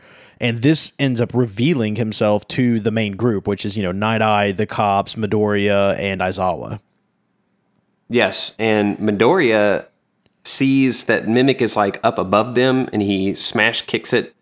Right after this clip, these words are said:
Speaker 2: in the face, basically, or smash kicks him in the face, and as soon as he's fully exposed, then you see Aizawa kind of peer at him and lock his, his quirk down.
Speaker 1: Yeah, and once that, that quirk gets locked down, I mean, he, it seems like the drugs wear off and he's no longer able to control nearly as much because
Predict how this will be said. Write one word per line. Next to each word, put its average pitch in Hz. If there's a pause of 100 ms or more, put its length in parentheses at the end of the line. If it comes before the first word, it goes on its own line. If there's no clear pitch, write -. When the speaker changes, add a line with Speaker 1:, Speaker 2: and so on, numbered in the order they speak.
Speaker 2:
in 110
the 95
face, -
basically, 87
or 69
smash 90
kicks -
him 95
in 87
the 87
face, 90
and 90
as 92
soon 110
as 101
he's 104
fully 143
exposed, 101 (360)
then 101
you 95
see -
Aizawa 90
kind 92
of 85
peer 92
at 90
him 87
and 87
lock 87
his, - (280)
his 85
quirk -
down. 67 (880)
Speaker 1:
Yeah, 110
and 107
once 180
that, 117
that 117
quirk 117
gets -
locked 104
down, 104
I -
mean, 104
he, 160 (220)
it 135
seems 156
like 110
the 110
drugs 101
wear 113
off 110
and 98
he's 107
no 107
longer 101
able 95
to 110
control 98
nearly 107
as 98
much 98
because 101